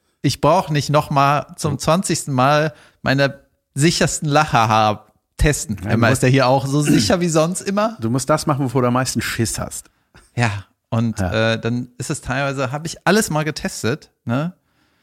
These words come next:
Speaker 1: Zumindest die Ideen, die ich so hatte. Und dann war ich irgendwann an dem Punkt, ey, ich weiß gar nicht mehr, was ich testen soll. Ich will aber auch nicht die Zeit verschwenden und irgendwie alte Sachen machen. Also
Speaker 2: Mhm.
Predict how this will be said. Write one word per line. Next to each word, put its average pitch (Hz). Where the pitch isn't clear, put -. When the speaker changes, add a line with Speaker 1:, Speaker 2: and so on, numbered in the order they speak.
Speaker 1:
Zumindest 120
die 120
Ideen, 113
die 110
ich 101
so 104
hatte. 131
Und 123
dann 113
war 151
ich 151
irgendwann 139
an 143
dem 135
Punkt, 143
ey, 165
ich 165
weiß 180
gar 202
nicht 196
mehr, 190
was 180
ich -
testen -
soll. 95
Ich 127
will 185
aber 196
auch 190
nicht 202
die 175
Zeit 214
verschwenden 135
und 156
irgendwie 170
alte 196
Sachen 101
machen. 95
Also 110
Speaker 2:
Mhm. 107